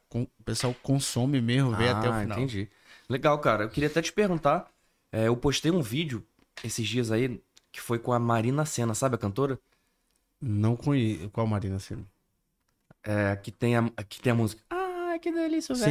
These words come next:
Speaker 2: velho.
Speaker 1: sim, sim, sim. Essa eu só ouço, não conheço ela,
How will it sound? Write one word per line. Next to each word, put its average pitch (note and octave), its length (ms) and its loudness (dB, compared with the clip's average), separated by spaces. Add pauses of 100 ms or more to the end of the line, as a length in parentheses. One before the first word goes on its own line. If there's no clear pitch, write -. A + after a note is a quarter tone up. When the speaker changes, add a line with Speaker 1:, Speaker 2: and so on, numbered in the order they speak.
Speaker 2:
velho. D4 240 2
Speaker 1:
sim, - 0 -
sim, C3 200 0
sim. A#2+ 220 2
Essa A2 140 0
eu B2 340 4
só D#3 220 4
ouço, C3 260 2
não B2+ 120 4
conheço D3 340 4
ela, B2+ 180 4